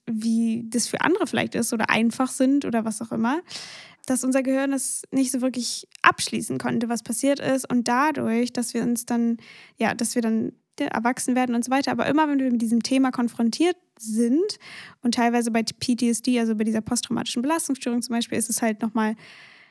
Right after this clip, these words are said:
viel krasser, also dass man halt wirklich diese Flashbacks hat und so weiter. Also dass es jetzt nicht unbedingt nur einen Trigger braucht, aber dass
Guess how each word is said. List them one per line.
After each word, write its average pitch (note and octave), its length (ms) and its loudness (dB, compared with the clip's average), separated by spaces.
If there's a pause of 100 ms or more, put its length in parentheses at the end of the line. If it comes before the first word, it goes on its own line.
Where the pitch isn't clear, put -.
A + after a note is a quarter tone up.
(120)
viel C4 300 4
krasser, - 320 2
also A#3 200 2
dass A#3 200 0
man A#3 160 2
halt - 500 -2
wirklich A#3 300 -2
diese A#3+ 180 2
Flashbacks D4 560 2
hat B3 160 2
und A#3 120 2
so A#3 100 0
weiter. A3+ 340 2
Also A3+ 320 0
dass A3 180 -8
es - 80 -12
jetzt A#3 180 -6
nicht A#3+ 140 -6
unbedingt A3+ 380 -4
nur A#3+ 200 4
einen A#3 100 4
Trigger A#3 320 0
braucht, A3+ 340 -2
aber A3+ 140 -2
dass - 400 -4